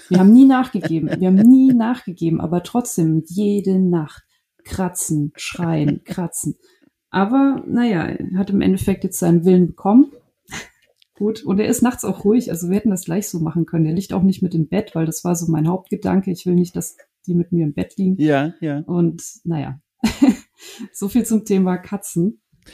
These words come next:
Speaker 1: aber ein wahrer Quell der Freude trotzdem.
Speaker 2: Es gibt tatsächlich nur eine Sache zum Thema Katzen. Ich bin gerade fast ein bisschen traurig, weil ich hab mir versehentlich die perfekte Brücke gebaut zu einer meiner ganz wichtigen Fragen heute in unserem Gespräch.
Speaker 1: Ja.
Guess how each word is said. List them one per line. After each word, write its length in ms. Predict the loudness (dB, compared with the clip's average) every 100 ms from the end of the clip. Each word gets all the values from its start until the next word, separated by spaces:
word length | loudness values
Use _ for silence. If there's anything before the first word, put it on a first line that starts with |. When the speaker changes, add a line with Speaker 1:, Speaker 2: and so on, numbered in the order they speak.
| -12
Speaker 1:
aber 260 | -6 -2 0
ein 180 | 0 0
wahrer 240 | 0 -4
Quell 280 | -8 -4 -4
der 120 | -4
Freude 380 | -6 -8 -8 -8
trotzdem. 500 | -12 -14 -12 -12 -16 _ _ -6
Speaker 2:
Es 140 | -4
gibt 180 | -4 -4
tatsächlich 300 | -2 0 0
nur 120 | 0
eine 220 | 2 2
Sache 280 | 2 0 -4
zum 160 | -8 -6
Thema 240 | -4 -4
Katzen. 340 | -4 -6 -6 -8
Ich 100 | -6
bin 140 | -4
gerade 280 | -2 -2 -2
fast 280 | -6 -6 -6
ein 40 |
bisschen 220 | -8 -8
traurig, 380 | -4 0 0 0
weil 100 | -4
ich 120 | -2
hab 140 | -4 -4
mir 80 | -4
versehentlich 640 | -2 0 0 0 -4 -6
die 80 | -8
perfekte 480 | -6 -4 -6 -6 -12
Brücke 320 | -10 -10 -8
gebaut 420 | -6 -4 -4 -4
zu 240 | -6 -6 -4
einer 280 | -4 -2
meiner 380 | -2 -2 -2 -4 -6 -6
ganz 340 | -2 -2 -2
wichtigen 400 | -10 -10 -10 -8
Fragen 480 | -8 -6 -4 -4 -6
heute 280 | -8 -8 -10
in 60 | -14
unserem 340 | -12 -10 -10
Gespräch. 320 | -10 -4 -2
Speaker 1:
Ja. 180 | -2 -4